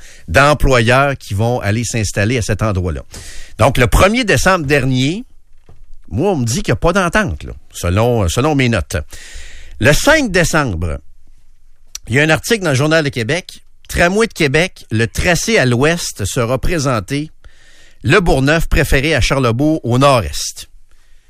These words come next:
Le gouvernement du Québec, le cinq décembre dernier, dément formellement cet article-là.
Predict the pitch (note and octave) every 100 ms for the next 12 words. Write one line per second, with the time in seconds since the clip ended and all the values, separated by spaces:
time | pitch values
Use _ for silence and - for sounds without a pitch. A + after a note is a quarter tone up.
0 | - - - - G#2+ A#2 C#3 F3 F#3+ A3+
1 | - E3+ C#3 F3+ - A#2 - G3+ G#3+ E3
2 | B2+ B2+ D#3+ C3+ A#2 A#2 G#2+ A#2+ D3+ D#3
3 | A2 F#2+ E3 D#3+ D#3 E3 E3+ - - -
4 | - F3+ E3 C3+ A#2 B2 C3+ - - -
5 | - - - C#3 B2 B2+ - E3 - A2
6 | G#2+ C#3+